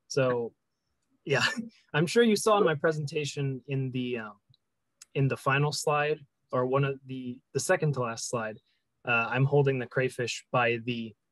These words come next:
very end of the carapace before the tail starts. And that's a safe way to hold them. They can't pinch you if you hold them there.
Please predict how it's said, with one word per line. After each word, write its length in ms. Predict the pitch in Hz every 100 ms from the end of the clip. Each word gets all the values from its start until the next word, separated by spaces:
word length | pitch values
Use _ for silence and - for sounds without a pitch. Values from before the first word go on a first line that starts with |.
| -
very 260 | 135 123 120
end 460 | 123 131 135 139 - _
of 180 | 123 113
the 100 | 117
carapace 760 | - 131 131 147 135 - - - -
before 720 | 135 123 - 131 135 147 165 165
the 100 | 160
tail 360 | - 170 175
starts. 540 | 180 - 170 175 - - _ - -
And 160 | 143 185
that's 140 | 226
a 40 | -
safe 320 | - 185 156
way 260 | 170 151 143 139
to 120 | 143
hold 300 | 135 127 214
them. 140 | - -
They 100 | 117
can't 300 | - 185 -
pinch 260 | 165 170 170
you 100 | 156
if 120 | 143
you 80 | 135
hold 180 | 135
them 160 | 131 123
there. 180 | 113